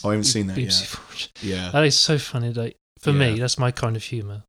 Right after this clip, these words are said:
Speaker 2: Like,
Speaker 1: Yeah, no, I,
Speaker 2: just
Speaker 1: I fucking love Vic
Speaker 2: obscure,
Speaker 1: and Bob.
Speaker 2: random, just, my mum,
Speaker 1: It's
Speaker 2: mum
Speaker 1: so random.
Speaker 2: <laughs> My mum sits there completely bewildered, just like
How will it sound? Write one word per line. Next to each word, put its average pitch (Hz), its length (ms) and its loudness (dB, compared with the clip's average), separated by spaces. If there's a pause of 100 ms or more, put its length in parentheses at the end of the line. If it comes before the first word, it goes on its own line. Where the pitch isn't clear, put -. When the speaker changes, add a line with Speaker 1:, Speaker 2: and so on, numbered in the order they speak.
(140)
Speaker 2:
Like, 101 80 2
Speaker 1:
Yeah, 98 220 6
no, 98 140 2
I, 98 120 4
Speaker 2:
just - 200 -10
Speaker 1:
I - 80 -6
fucking - 520 -10
love 110 100 -2
Vic 92 60 0
Speaker 2:
obscure, 117 360 4
Speaker 1:
and 110 100 2
Bob. 90 220 -4 (400)
Speaker 2:
random, 113 420 -2
just, 139 380 -8 (320)
my 143 80 0
mum, 143 220 2
Speaker 1:
It's 170 220 2
Speaker 2:
mum 214 180 6
Speaker 1:
so - 80 -
random. 202 480 8 (320)
Speaker 2:
<laughs> - 320 -16
My 151 60 0
mum 151 200 2
sits - 240 2
there 120 160 -2
completely 131 400 -2
bewildered, 113 580 -4
just - 280 -8
like 110 180 -8